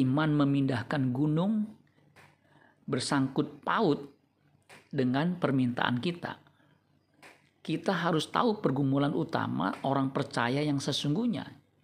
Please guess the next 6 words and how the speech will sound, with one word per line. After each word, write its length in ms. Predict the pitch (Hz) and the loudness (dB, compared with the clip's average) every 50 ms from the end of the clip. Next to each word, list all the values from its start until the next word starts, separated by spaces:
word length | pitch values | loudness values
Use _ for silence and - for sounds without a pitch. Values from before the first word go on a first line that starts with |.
| _ _ _ _ _ _ _ - - - - - | _ _ _ _ _ _ _ -20 -20 -20 -12 -4
Tuhan 240 | - 156 156 165 180 | 0 2 2 2 2
menghendaki 720 | 180 170 151 135 139 147 131 120 113 104 - - 202 - | 2 2 2 2 2 2 2 0 -2 -6 -4 -2 0 2
orang 240 | - 151 139 139 131 | 2 4 4 2 2
percaya 480 | - 139 123 - - - - 120 151 - | 2 0 -2 -2 -4 -4 -2 -2 -2 -2
sempurna 640 | - - 143 131 120 - - 196 202 214 190 151 131 | -2 -2 -2 -2 0 2 2 2 4 2 0 0 -2
seperti 400 | - - - - - - - | -4 -6 -8 -8 -8 -6 -4